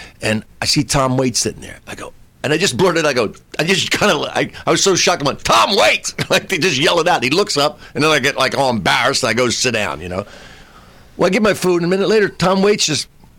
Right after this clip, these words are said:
sits down with his plate of food, goes, "Hey, how you doing? What are you, in a band or something?" I said, "No, I'm a comedian. I'm doing stand-up comedy and doing the, the show Evening, uh, E-, Evening at the Improv." He goes, "Comedy." And he starts asking me questions.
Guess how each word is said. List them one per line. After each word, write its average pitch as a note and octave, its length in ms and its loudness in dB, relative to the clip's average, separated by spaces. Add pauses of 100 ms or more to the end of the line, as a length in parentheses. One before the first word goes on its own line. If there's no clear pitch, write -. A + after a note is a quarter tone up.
(120)
sits F#3 240 0
down F3+ 180 2
with D#3+ 100 2
his F3+ 180 2
plate F3+ 240 2
of E3+ 80 0
food, G3 320 2
goes, D3 200 0
"Hey, E3 200 2
how D#3 60 4
you E3+ 140 2
doing? F3 220 2
What E3+ 100 2
are E3+ 40 4
you, G2 320 2
in A#2+ 80 2
a A#2+ 40 2
band C#3 380 0
or D#3+ 60 0
something?" E3+ 340 -2
I B2+ 60 -4
said, A2+ 180 -4
"No, F3+ 120 0
I'm D3+ 120 0
a - 40 -6
comedian. C#3+ 520 -2
I'm A#2 160 -2
doing B2+ 220 -4
stand-up A#2+ 340 -4
comedy A2+ 380 0
and G#2 120 0
doing A2 180 0
the, F#2+ 160 -2 (340)
the A#2 100 -4
show A#2+ 240 0
Evening, A2+ 380 2
uh, G#2+ 280 -2
E-, - 100 -4
Evening A#2+ 260 0
at F2 60 -6
the G#2 60 0
Improv." A2 340 0
He A2 60 0
goes, G#2+ 160 -2 (240)
"Comedy." G#3 440 0
And C3 80 -2
he E3 60 0
starts - 260 0
asking F3+ 260 0
me C#3+ 60 -2
questions. - 520 -4